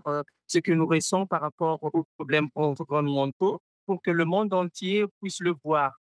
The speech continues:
Donc pour moi, euh, c'est une bonne occasion de faire une belle réalisation, euh, pour le petit court-métrage. Voilà.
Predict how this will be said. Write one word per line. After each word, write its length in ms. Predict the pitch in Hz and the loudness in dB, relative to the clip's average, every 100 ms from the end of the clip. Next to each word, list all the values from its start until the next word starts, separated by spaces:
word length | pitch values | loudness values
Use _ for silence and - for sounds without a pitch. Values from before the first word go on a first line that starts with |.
| _ | _
Donc 240 | 139 147 - | -2 -2 -4
pour 200 | 156 156 | -6 -2
moi, 420 | 156 165 196 190 | 0 2 2 2
euh, 200 | 147 135 135 131 | 2 -2 -8 -12
c'est 300 | - 170 - | -6 -2 0
une 120 | 160 151 | 0 2
bonne 180 | 190 233 | 2 2
occasion 520 | 208 190 160 175 190 | 2 -2 0 -2 0
de 120 | 165 | -2
faire 280 | 160 180 170 | -2 -2 -2
une 120 | 156 147 | -6 -2
belle 160 | 185 | -2
réalisation, 960 | 180 185 170 156 156 - - 170 202 196 | 0 0 0 -2 -6 -6 -2 0 0 0
euh, 180 | 147 131 _ _ _ | -2 -6 _ _ _
pour 220 | 156 143 | -4 0
le 140 | 139 131 | -2 0
petit 340 | 143 - 175 | -4 -2 -4
court-métrage. 880 | - 190 202 202 - 165 170 160 127 - - | -2 0 2 0 0 0 -2 -4 -10 -10 -4
Voilà. 260 | 139 - | -4 -4